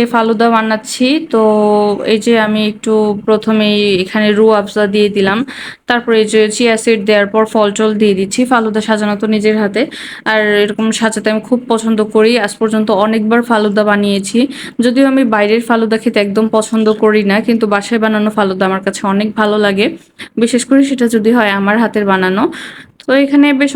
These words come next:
অনেক কিছুই নিয়েছি, ফল টল নিয়েছি, ড্রাই ফ্রুটস নিয়েছি, জেলো টেলো অনেক কিছুই আছে, তো এগুলো দিয়ে সুন্দর করে সাজিয়ে নিচ্ছি। তো ফ্রুটস দেওয়ার পর আমি জেলো দিয়ে দিলাম, তারপরে এই যে ফালুদা মিক্সটা, এটা আমি একটু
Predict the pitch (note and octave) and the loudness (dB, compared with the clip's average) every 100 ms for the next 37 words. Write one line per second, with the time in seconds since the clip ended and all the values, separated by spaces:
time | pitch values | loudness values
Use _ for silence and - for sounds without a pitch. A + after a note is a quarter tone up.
0 | C4+ C4+ C#4 C4+ C4+ B3+ A3+ A3 B3 B3+ | 2 2 0 2 4 4 2 0 -2 2
1 | A#3 A3+ A#3+ A#3 A#3+ A3+ G#3 G3+ - A#3 | 2 2 2 2 2 2 0 -2 0 0
2 | G#3 G3+ G3+ G3+ A#3 A3+ A#3+ A3 G3+ G3 | 2 0 -2 0 0 0 -2 0 0 -2
3 | A#3 G#3+ G#3+ G3+ G#3 A3 G#3+ G#3+ G#3+ G#3+ | -2 0 2 2 0 2 2 0 0 -2
4 | B3 B3 A#3+ G#3 G3+ B3 B3+ A#3 A3+ A3+ | -4 0 0 0 0 -2 2 0 2 0
5 | A#3 A#3 A3+ A3 A3 A3+ A3+ G#3+ A3 A3+ | 0 0 -2 0 0 0 0 -2 0 -2
6 | G#3+ G3+ - C#4+ E4+ - _ _ _ _ | -2 -6 -2 -2 -4 -18 _ _ _ _
7 | _ _ - C#4 C#4 C#4+ C4 - C#4+ C4+ | _ _ -2 0 2 0 -2 -2 0 2
8 | C#4 C4+ B3+ B3+ B3 A#3 A#3 B3 A#3+ A#3 | 2 0 0 2 2 2 2 2 0 2
9 | A#3+ B3 B3+ A#3+ A3 A3+ A3+ G#3+ A#3+ A3+ | 2 2 2 0 0 2 2 0 0 0
10 | A3 A3 A3+ A3 G#3+ - B3 A#3+ B3 A#3 | 0 0 0 0 -2 -2 -2 0 -2 -2
11 | A3+ A#3 A3+ A3 | 0 2 0 0